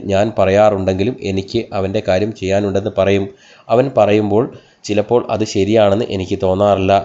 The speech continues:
എന്നാൽ ചിലപ്പോൾ തോന്നും ഇതൊരു ബാലൻസിങ് അല്ലേ എന്ന്." ഇപ്പോൾ സ്പെയിനിലാണ്. അവിടെ ഏതോ ഫാമിലോ മറ്റോ ജോലി ചെയ്യുകയാണ്. പൈസയൊന്നും കിട്ടില്ല,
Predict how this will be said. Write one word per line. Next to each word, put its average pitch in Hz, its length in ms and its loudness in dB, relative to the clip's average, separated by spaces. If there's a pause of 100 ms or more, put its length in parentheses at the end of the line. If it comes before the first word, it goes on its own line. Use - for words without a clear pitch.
(260)
എന്നാൽ 95 280 -2
ചിലപ്പോൾ 98 520 -2
തോന്നും 101 340 0
ഇതൊരു 98 360 0
ബാലൻസിങ് 98 720 0
അല്ലേ 98 300 -2
എന്ന്." 95 240 -4 (440)
ഇപ്പോൾ 135 280 -2 (120)
സ്പെയിനിലാണ്. 98 720 0 (220)
അവിടെ 107 220 2 (100)
ഏതോ 95 280 2 (140)
ഫാമിലോ 104 520 2
മറ്റോ 98 340 0
ജോലി 95 280 0
ചെയ്യുകയാണ്. 95 560 -2 (320)
പൈസയൊന്നും 107 640 2
കിട്ടില്ല, 95 340 -2